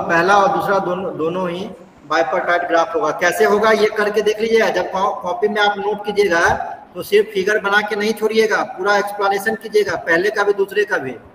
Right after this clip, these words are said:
जैसे इस ग्राफ का नाम दे दीजिएगा जी, फिर आप जी वन लिखिएगा, जी टू लिखिएगा, फिर लिखिएगा G is equals to G one union G two and G two,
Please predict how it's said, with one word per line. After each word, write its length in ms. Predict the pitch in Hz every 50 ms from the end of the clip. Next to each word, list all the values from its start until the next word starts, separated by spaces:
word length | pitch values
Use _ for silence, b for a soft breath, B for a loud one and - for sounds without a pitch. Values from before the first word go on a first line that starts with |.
| - - - _ - _ _ _ _ -
जैसे 300 | 135 151 147 - 196 196
इस 120 | 190 -
ग्राफ 280 | - 190 190 196 - 190
का 60 | 214
नाम 220 | 196 196 202 202 196
दे 80 | 202
दीजिएगा 320 | 202 202 202 202 202 208 196
जी, 320 | 202 202 208 233 226 196 - -
फिर 120 | 190 190
आप 300 | 196 202 202 196 - - 175
जी 100 | 190 202
वन 140 | 214 220 220
लिखिएगा, 480 | 214 208 196 - 214 202 185 175 170
जी 180 | - - 170 196
टू 160 | 196 226 220
लिखिएगा, 440 | 220 208 - - 196 180 147 143 131 - - - - - - - -
फिर 120 | 202 202
लिखिएगा 460 | 202 208 202 - 226 226 208 208 190 180 - -
G 160 | 180 196 208
is 180 | 202 190 - 196
equals 320 | 196 - 196 196 190 185
to 160 | - 202 196
G 160 | 190 185 190 185
one 220 | 196 202 196 190
union 380 | 185 190 180 185 190 190 185 185
G 120 | 202 233 226 -
two 140 | 214 165 131 - - - - - - - 175
and 240 | 185 196 196 196 190 -
G 120 | 175 185 185
two, 160 | - 208 226